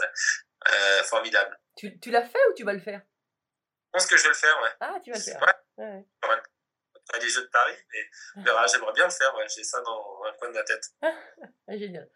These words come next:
Speaker 2: Bon, tu m'as fait la transition avec Paris deux mille vingt-quatre, du coup. <laughs> Euh, comment tu les vois, ces Jeux ? Euh, alors,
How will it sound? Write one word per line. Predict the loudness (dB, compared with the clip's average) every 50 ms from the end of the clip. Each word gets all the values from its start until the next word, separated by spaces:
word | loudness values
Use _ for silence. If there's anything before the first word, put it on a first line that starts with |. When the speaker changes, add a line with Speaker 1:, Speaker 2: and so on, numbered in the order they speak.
| _ _ -4
Speaker 2:
Bon, | -2 -2 -2
tu | 0 -2
m'as | -6 -4
fait | -2
la | -4 -4
transition | -4 -4 -8 -8 -8 -10 -12 -10 -6 -6
avec | -4 -6 -6 -8
Paris | -10 -8 -8 -6
deux | -8 -6
mille | -8 -6 -6
vingt-quatre, | -6 -6 -4 -6 -8 -8 -8
du | -12 -14
coup. | -10 -8 -8 -8 -6 -6
<laughs> | -8 -8 -8 -12 -16 -16 _ -14 -14 -12 -12 -12 -12 -12 -14 -14 -14 -14 -16 -14 -6 -2
Euh, | 0 0 2 2 0 -2 -4 -4
comment | -6 -6 -4 -4 -4
tu | -6 -6 -8
les | -8
vois, | -4 -4 -4 -6
ces | -6 -8 -12
Jeux ? | -12 -12 -14 -16 _ _ _ -10
Euh, | -10 -8 -8 -10 -12 -12 -14 -12 -8 -4
alors, | -4 -2 -2 -4 -6 -8